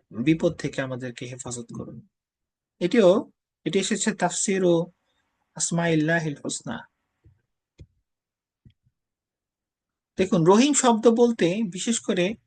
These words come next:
বিশেষ রকমের ভালোবাসা বোঝায়, যেটা চিরস্থায়ী ও কেবল মুমিন বান্দার জন্য। আব্দুল্লাহ ইবনে আব্বাস রাদিয়াল্লাহু আনহু বলেন,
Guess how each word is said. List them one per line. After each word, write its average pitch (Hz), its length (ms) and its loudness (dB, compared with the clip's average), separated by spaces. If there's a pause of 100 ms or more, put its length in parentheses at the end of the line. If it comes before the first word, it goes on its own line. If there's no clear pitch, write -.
(640)
বিশেষ 185 360 0
রকমের 233 340 2
ভালোবাসা 175 560 2
বোঝায়, 135 340 -8
যেটা 156 440 -4
চিরস্থায়ী 185 600 -2
ও 147 80 -2
কেবল 151 420 -2
মুমিন 175 320 -2
বান্দার 147 300 -2
জন্য। 127 360 -16 (600)
আব্দুল্লাহ 254 380 4
ইবনে 247 160 4
আব্বাস 202 460 2
রাদিয়াল্লাহু 196 580 -2
আনহু 180 300 -4
বলেন, 160 280 -2